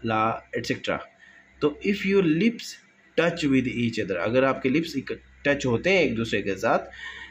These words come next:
तो उस time पे आप आ का इस्तेमाल करते हो। जैसे आ young, आ यूनिक,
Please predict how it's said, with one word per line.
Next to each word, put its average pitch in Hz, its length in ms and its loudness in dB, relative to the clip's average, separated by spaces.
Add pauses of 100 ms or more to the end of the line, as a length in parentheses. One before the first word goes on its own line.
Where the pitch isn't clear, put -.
(140)
तो 190 100 4 (260)
उस 226 180 2
time 165 180 4
पे 139 80 2
आप 180 320 -2
आ 110 100 2
का 113 160 -4
इस्तेमाल 120 420 -2
करते 92 280 -8
हो। 85 60 -6
जैसे 101 160 -4
आ 127 160 2
young, 107 400 0 (580)
आ 127 260 0 (420)
यूनिक, 120 460 0